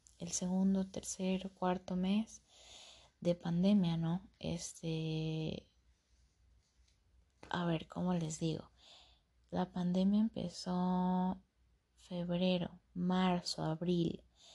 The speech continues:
Sí, como al tercer mes, por ahí, o sea, casi nunca nos veíamos para nada, para nada, para nada.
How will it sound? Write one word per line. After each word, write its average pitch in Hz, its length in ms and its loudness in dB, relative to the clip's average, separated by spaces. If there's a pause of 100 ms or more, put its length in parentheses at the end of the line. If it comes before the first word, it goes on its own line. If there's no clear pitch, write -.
(260)
Sí, - 320 -8
como 185 280 -2
al 185 100 0
tercer 185 480 -2
mes, 226 760 2
por 180 160 -2
ahí, 208 580 2 (160)
o 190 80 -8
sea, 190 200 -6
casi 196 260 -4
nunca 190 280 2
nos 185 180 0
veíamos 190 600 0
para 165 260 -6
nada, 180 420 0
para 165 220 -2
nada, 175 260 0
para 165 240 -6
nada. 202 420 0